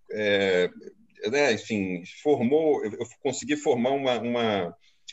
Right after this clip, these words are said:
um amigo aí que tem muito gabarito no futebol, consegue debater futebol, tem um, tem um podcast, é um programa que, que todo mundo escuta, e é, e é um prazer estar com vocês aí.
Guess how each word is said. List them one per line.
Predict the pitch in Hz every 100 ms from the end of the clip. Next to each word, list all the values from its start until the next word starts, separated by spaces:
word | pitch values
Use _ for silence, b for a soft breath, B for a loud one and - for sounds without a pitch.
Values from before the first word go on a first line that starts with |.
| -
um | 120 135
amigo | 123 123 156 147
aí | 127 139
que | -
tem | - 139
muito | 147 147
gabarito | 135 123 113 113 117
no | 113
futebol, | - 113 95 104 135 131
consegue | 113 110 110
debater | 107 104 95 104 -
futebol, | _ - 113 117
tem | 107
um, | 101 _ _
tem | 107
um | 104
podcast, | 101 92 101 101 -
é | 98
um | 98
programa | 95 90 98 95
que, | - 92 87 -
que | _ _
todo | 98 92
mundo | 92
escuta, | 87 - 110 135 135 - 131 _ _ _
e | -
é, | 120
e | 127
é | 135
um |
prazer | - 143 117
estar | 113 120
com | 113
vocês | 107 92 104 95
aí. | 90 78